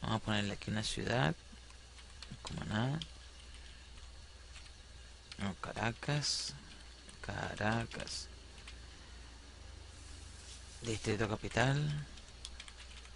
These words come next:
Cualquiera.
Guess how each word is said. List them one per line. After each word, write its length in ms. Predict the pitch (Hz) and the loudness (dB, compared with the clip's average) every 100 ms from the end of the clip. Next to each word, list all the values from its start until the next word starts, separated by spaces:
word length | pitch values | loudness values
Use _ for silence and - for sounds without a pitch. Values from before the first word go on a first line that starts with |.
| - - - - - - - - - - - - - - - - - - - - - - - - | -12 -12 -12 -10 -10 -10 -8 -10 -10 -10 -10 -10 -10 -10 -10 -12 -12 -10 -10 -10 -12 -12 -10 0
Cualquiera. 760 | 95 87 - 113 127 139 139 | 2 2 6 8 8 8 6